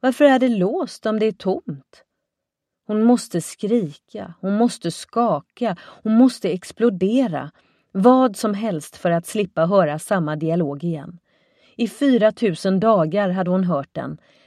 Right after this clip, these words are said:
med smärre variationer. "Åh,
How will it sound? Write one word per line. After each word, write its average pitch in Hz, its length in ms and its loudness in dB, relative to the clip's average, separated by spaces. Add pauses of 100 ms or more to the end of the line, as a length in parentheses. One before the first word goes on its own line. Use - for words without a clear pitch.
med 202 180 -2
smärre 165 420 0
variationer. 180 840 -2 (1400)
"Åh, 226 480 4